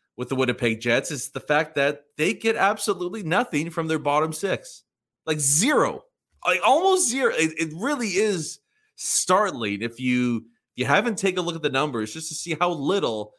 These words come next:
the Winnipeg Jets get from somebody not in their top two lines. And, I mean, this is a <laughs> game where they could have used a ton of that. This is a game,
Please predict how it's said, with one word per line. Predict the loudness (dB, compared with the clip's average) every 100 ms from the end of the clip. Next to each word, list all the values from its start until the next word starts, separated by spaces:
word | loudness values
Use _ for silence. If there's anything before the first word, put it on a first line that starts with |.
| _ _ -6
the | 0
Winnipeg | 0 0 -2 -2
Jets | -2 -2 -2
get | 0 2 0 -2
from | -6 -6
somebody | -4 -2 -2 -2 -2
not | 0 -2 -2
in | -6
their | -6 -6
top | -4 -4 -4
two | -10 -6
lines. | -4 -2 -4 -4 -2
And, | -2 -2 -12 _ _ _ _
I | -2
mean, | 0 0
this | 0 0
is | 0
a |
<laughs> |
game | -2 -2 0 2
where | 2 2
they | 2
could | -2 -2
have | -2
used | -2 -4 -4
a | -6
ton | -4 -4
of | -4
that. | -4
This | -4 -4
is |
a | -2
game, | 0 0